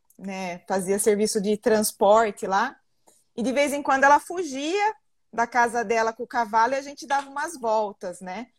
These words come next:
Então, assim, alguns episódios durante a minha adolescência,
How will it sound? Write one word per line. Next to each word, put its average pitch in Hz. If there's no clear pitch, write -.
Então, 226
assim, 208
alguns 311
episódios 285
durante 254
a 247
minha 240
adolescência, 262